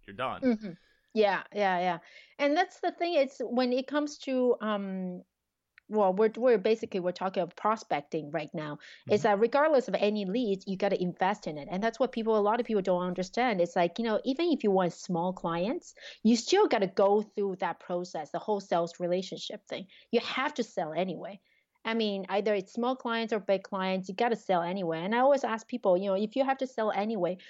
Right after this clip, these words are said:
Speaker 2: why don't you go after big clients? You know, if you have to go through that sales relationship, if you have to build, you know, if you have to prospect,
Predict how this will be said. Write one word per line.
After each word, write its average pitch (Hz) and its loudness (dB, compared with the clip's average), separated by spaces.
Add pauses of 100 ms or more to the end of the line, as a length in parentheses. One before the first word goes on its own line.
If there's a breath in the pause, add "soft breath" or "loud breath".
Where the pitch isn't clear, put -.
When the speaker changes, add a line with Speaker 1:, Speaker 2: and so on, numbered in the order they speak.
(200 loud breath)
Speaker 2:
why 214 2
don't 262 -2
you 240 -2
go 196 4
after 185 -2
big - -6
clients? - -8 (440)
You 254 4
know, 254 2
if 254 2
you 269 4
have 285 -4
to 285 -4
go 226 0
through 226 -4
that 196 0
sales 196 -2
relationship, 220 0
if 170 -2
you 175 4
have 180 -2
to 196 -2
build, 240 4
you 214 -8
know, 170 -4
if 190 -4
you 190 0
have 185 -2
to 185 -2
prospect, 254 -2